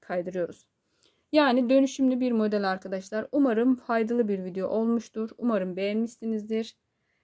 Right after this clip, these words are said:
Eğer beğendiyseniz beğeni atmayı, kanalıma abone olmayı, bildirim tuşunu aktif hale getirmeyi unutmayın.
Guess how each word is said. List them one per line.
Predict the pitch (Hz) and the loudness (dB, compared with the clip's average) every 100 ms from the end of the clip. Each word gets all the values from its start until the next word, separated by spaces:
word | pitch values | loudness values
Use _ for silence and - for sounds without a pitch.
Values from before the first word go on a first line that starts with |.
| - | -4
Eğer | 262 277 | 2 4
beğendiyseniz | 247 233 233 226 - 214 202 190 | 4 2 -2 -6 -6 -6 -6 -4
beğeni | 214 220 233 | -2 0 -2
atmayı, | 240 - 190 185 196 | -6 -8 -8 -8 -8
kanalıma | 269 254 226 | -6 -2 0
abone | 190 196 214 | -2 -2 -2
olmayı, | 233 226 196 190 185 214 | -2 -2 -2 -4 -6 -4
bildirim | 233 233 269 | -6 -2 -2
tuşunu | 269 - 202 | -4 -8 -8
aktif | 220 - - | -8 -12 -10
hale | 185 | -8
getirmeyi | 196 226 247 214 190 | -4 -6 -4 -4 -4
unutmayın. | - 240 240 233 226 233 | 0 0 0 -2 0 0